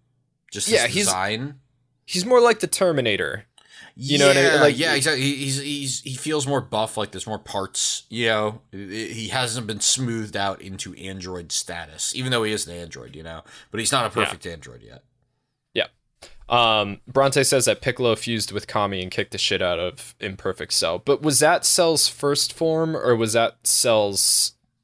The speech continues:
Speaker 2: second form with the big jaw? Do you remember, like, <laughs> like, like, like, there's a point where, like, Cell, like, starts talking like this, or, like, something like, I don't fucking remember. It's really dumb.
Speaker 1: <laughs>
Speaker 2: So it's his first form. Okay, so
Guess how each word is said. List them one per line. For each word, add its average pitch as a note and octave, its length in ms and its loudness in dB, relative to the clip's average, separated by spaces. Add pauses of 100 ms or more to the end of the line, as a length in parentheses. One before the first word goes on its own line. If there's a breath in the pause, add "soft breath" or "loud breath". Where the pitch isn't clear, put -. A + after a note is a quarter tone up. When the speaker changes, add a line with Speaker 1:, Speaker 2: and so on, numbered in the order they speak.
(140)
Speaker 2:
second - 540 2
form G2+ 380 0
with G2 120 -4
the G#2 100 -8
big F#2 280 -2
jaw? E2 440 0 (240)
Do A#2 100 -2
you A#2 40 2
remember, B2 340 4
like, - 580 2 (180 loud breath)
<laughs> C4 180 0
like, D#3 360 4
like, D#3 340 4 (520)
like, D3+ 260 4
there's D#3 160 6
a C#3+ 80 2
point D3+ 320 2
where, C#3 140 4
like, A2+ 180 2
Cell, A2+ 500 0
like, G2 220 -4
starts - 580 -6
talking G2+ 440 -2
like F2 240 -4
this, F#2+ 400 -8
or, G2 240 0
like, D#3+ 240 4
something E3 400 4
like, D#3 180 4
I D3+ 80 4
don't D#3+ 180 2
fucking B2 300 -6
remember. A2 420 2
It's A2 200 0
really A2+ 180 2
dumb. G#2+ 360 0
Speaker 1:
<laughs> D3 420 -6
Speaker 2:
So D3+ 180 6
it's C#3+ 120 6
his C#3 160 2
first C#3+ 340 4
form. F#2+ 260 -2
Okay, A#2 300 2
so A#2 400 4